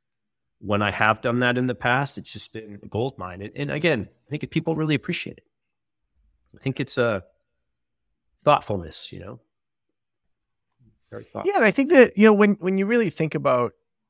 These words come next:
Speaker 2: the business you choose to build, for us, we say that we help people build thriving practices they absolutely love. And so to me, there's just two parts of it, that we want it to thrive, we want it to do well,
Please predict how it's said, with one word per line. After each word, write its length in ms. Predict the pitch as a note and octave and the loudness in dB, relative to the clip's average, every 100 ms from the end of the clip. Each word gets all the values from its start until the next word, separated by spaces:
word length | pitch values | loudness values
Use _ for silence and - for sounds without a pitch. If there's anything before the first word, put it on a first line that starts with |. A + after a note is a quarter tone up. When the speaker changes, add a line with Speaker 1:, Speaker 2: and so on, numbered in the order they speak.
| _ _ | _ _
Speaker 2:
the 160 | C3+ A#2+ _ - | -20 -20 _ -4
business 420 | C#3+ C3+ C#3+ - | -4 -2 -4 -4
you 140 | B2+ | -8
choose 320 | - A#2+ A2 - | -6 -8 -8 -10
to 100 | F2+ | -12
build, 440 | F2 E2+ D#2+ D#2+ _ _ _ - | -10 -10 -10 -14 _ _ _ -20
for 220 | - C#3+ | 0 4
us, 200 | C#3 - | 4 4
we 120 | D3+ | 0
say 240 | C#3+ C#3+ C3 | 0 2 2
that 100 | B2+ | 0
we 80 | B2 | 0
help 160 | B2+ | -4
people 240 | B2+ B2 A#2 | -4 -8 -4
build 240 | A#2 A2+ | -4 -6
thriving 360 | - A2 A2 A2 | 0 0 0 -2
practices 580 | - G2+ G2+ - G#2+ - | -4 -4 -6 -12 -12 -8
they 120 | D#2+ | -6
absolutely 460 | F#2+ - F#2+ E2 | -6 -8 -14 -14
love. 300 | F#2 C2+ - - _ | -12 -12 -14 -20 _
And 120 | A#2+ | -12
so 280 | A2+ D3+ D3 | -4 -2 -2
to 160 | - D#3 | -4 -4
me, 100 | E3+ | -2
there's 160 | E3+ | -2
just 180 | D#3+ D3+ | -4 -8
two 120 | - | -10
parts 320 | D#3 D#3+ E3+ G#2 | -2 -2 -2 -8
of 80 | |
it, 160 | G2 - | -10 -6
that 120 | A2 | -6
we 80 | A#2+ | -2
want 160 | B2 C#3 | -2 -2
it 60 | |
to 60 | - | -6
thrive, 400 | - A#2 B2+ D#3 | 0 2 2 -2
we 80 | A#2 | -10
want 160 | B2 | -10
it 20 | - | -10
to 60 | |
do 140 | B2 A#2 | -10 -2
well, 300 | A2 A#2+ | 0 0